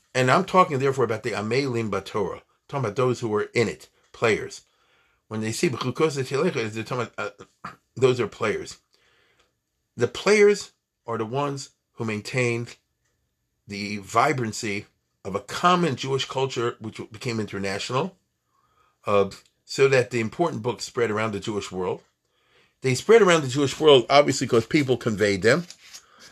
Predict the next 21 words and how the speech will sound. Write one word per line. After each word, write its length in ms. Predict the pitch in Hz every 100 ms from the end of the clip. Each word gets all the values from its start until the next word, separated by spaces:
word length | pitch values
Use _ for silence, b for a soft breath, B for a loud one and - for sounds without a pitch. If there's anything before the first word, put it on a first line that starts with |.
| -
And 120 | 123
even 200 | 180 175
though 140 | 143
one 340 | 123 160 151 123
wrote 240 | 139 135
it 100 | 117
over 160 | 113 110
here 220 | 160 143
and 100 | 110
another 200 | 123 139
one 120 | 123
wrote 220 | 117 131
it 60 | 143
over 120 | 170
there, 260 | 208 180 170 - - _ - -
but 180 | - 131
the 80 | 135
ones 200 | 151 175
I'm 120 | 190
talking 260 | 180 165 127
about 240 | 110 104